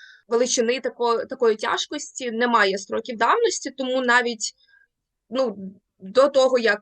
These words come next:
е, особа, е, помре, по суті, вона може бути, е, притягнута,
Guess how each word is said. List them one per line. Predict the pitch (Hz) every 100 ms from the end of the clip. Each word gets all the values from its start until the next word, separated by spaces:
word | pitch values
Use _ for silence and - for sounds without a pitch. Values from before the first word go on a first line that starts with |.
| -
е, | 220 196 180 -
особа, | 226 - 247 220 202 196 190 - _ _ _ _ 202
е, |
помре, | 196 220 247 349
по | 330
суті, | - 233 208 202
вона | 208 220
може | 233 226
бути, | 202 214 208 214 202
е, | 190 - 202 196 196
притягнута, | 208 208 220 220 214